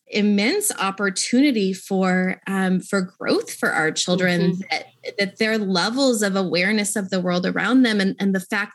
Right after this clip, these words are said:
Speaker 1: that they can feel empowered to do something about it at the same time is something that I think is, is a fantastic opportunity as a parent, right? Like, we would hope for those kinds of things where we can be raising children who are aware and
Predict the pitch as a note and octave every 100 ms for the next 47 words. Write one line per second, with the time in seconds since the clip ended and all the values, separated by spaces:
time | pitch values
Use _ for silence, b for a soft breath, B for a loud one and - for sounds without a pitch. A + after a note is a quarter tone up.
0 | G#3+ G3 G3 G3 G#3 G3+ G3+ G3+ G3 -
1 | F3 F3 F#3+ F#3 - F3 F3 F3 - F#3+
2 | F#3 G3 E3+ C3 E3+ F#3 - G3 - G3
3 | F#3 F#3 A3+ A#3+ G3+ F3+ F#3 B B B
4 | A3 G3+ - A3 A3 G#3+ G3 F3+ E3+ -
5 | B B B G#3+ A#3+ G#3+ F#3+ F#3+ - G3
6 | F#3 - F#3 F3+ - D#4 - B3+ E3+ E3+
7 | F3+ - F#3 F3+ F3 F#3 F#3 A3 G3 F3
8 | D3 G3 C4+ A#3+ A3+ A#3+ G#3+ G#3 F#3+ G3+
9 | C4+ F#4 - C#4 G#3+ G#3+ - - G#3+ G#3
10 | G#3 - G#3+ G#3+ G#3 G3+ F#3 F#3 G3 G3
11 | F#3 - G3+ G#3 F3+ F#3+ G#3 G#3 F#3+ -
12 | G3+ A3 G#3 G#3+ F#3 F3 E3 E3+ F3+ G#3
13 | A#3 B3+ A3+ G3 F3+ - G3 F#3 F3 E3+
14 | F3